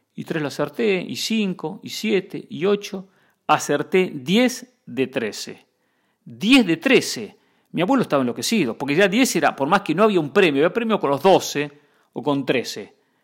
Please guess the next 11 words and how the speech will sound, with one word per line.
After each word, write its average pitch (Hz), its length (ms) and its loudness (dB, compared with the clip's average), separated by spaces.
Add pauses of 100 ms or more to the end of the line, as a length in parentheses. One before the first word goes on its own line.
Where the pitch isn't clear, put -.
Con 143 140 -8
diez 214 160 4
no 214 80 4
había 202 240 6
premio, 151 560 0 (240)
pero - 160 -6
me 247 80 2
había 277 80 4
faltado 151 380 2
tres 170 180 -4
partidos. 135 800 0